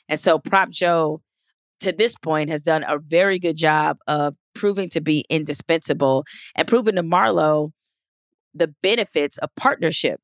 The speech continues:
'Cause I don't think that's something that Marlo naturally gravitates toward, is partnership. And he's showing him, like, this is how you can benefit. Uh, he gave him the idea about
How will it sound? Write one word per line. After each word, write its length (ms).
'Cause 140
I 120
don't 140
think 160
that's 220
something 320
that 120
Marlo 340
naturally 500
gravitates 560
toward, 240
is 240
partnership. 580
And 100
he's 120
showing 340
him, 180
like, 240
this 180
is 120
how 240
you 180
can 260
benefit. 580
Uh, 140
he 120
gave 240
him 220
the 100
idea 640
about 460